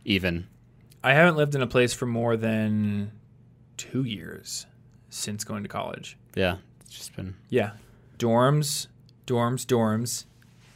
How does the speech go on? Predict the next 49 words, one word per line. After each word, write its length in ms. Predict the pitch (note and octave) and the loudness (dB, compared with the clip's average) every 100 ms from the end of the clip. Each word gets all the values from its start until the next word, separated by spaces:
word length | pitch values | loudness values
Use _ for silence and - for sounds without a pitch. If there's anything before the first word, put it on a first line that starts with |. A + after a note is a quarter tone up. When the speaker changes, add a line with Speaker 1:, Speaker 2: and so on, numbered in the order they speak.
| - - | -20 -4
Speaker 2:
on-campus 500 | B2+ C3+ C3+ B2 A#2+ | 2 2 2 -2 -2
apartment, 480 | A#2 A2+ G#2 G#2+ A2 C3+ | -2 0 0 -2 -4 0
off-campus 480 | C3 - B2 A2+ | 2 2 -2 -4
apartment, 480 | G#2+ A2+ G#2 G#2 A2 - _ - _ _ | -4 -2 -2 -2 -6 -8 _ -20 _ _
Iowa 320 | B2+ C3 B2+ A2 | 2 4 4 0
house. 200 | G#2 G2+ | -2 2
Speaker 1:
Yeah, 140 | F#2+ | 4
no 240 | G2+ A#2+ C3 | 6 6 6
longe-, 340 | C3+ B2+ A#2+ B2+ | 8 6 6 0
Speaker 2:
here. 120 | D#3+ B2 | 2 6
Speaker 1:
no, 200 | C3 C#3 | 6 6
no 200 | C3+ C3+ | 4 6
examples 460 | A#2+ A#2+ A2 G#2 | 6 4 4 2
of, 120 | G#2 | 2
like, 220 | G2 F#2 - | 2 0 4
house 280 | A2 G2 | 2 2
longevity. 680 | G2+ F2 F#2+ F#2 F2 F2+ E2+ - - | 0 -2 0 0 0 -2 -4 -8 2
Speaker 2:
All, 200 | A#2 C3+ | 6 6
like, 220 | A2+ - | 4 0
two 160 | - E3+ | 2 4
years 260 | D3+ C#3 | 4 2
max. 500 | A#2 G2+ - - - - _ _ _ _ _ _ _ _ _ - | 0 -6 -8 -12 -14 -16 _ _ _ _ _ _ _ _ _ -2
Yeah, 180 | A2 - | 0 0
'cause 140 | A#2+ | 0
we 60 | C#3 | 4
were 100 | D3 | 4
in 200 | B2+ G#2+ | 4 -2
the 120 | A#2 | -2
Ankeny 260 | B2 B2+ A2 | -2 -2 -4
house 140 | G#2 | -4
for 120 | - G2 | -6 -12
two 260 | - - | -12 -8
years, 420 | D3+ F3 G3+ - - _ - | -4 -4 -4 -8 -18 _ 0
right? 100 | C#3 | 4
Speaker 1:
Yeah, 180 | A2 - - | 6 4 -6
yeah, 140 | - G2+ | -2 0
I 40 | |
think 100 | G2 | 0
it 40 | G2 | -2
was 80 | |
something 220 | - G2 G2 | -4 -2 -2
Speaker 2:
Yeah. 80 | A2+ | -2
Speaker 1:
like 40 | |
that. 40 | - - - - - - | -8 -20 -20 -20 -20 -8
Speaker 2:
So 300 | - B2+ B2 - | 2 4 4 0
things 240 | - G#3 A3+ | 2 4 4
change, 260 | G#3+ D3 | 4 4
you 80 | G#2 | 2
know? 160 | A2 | 2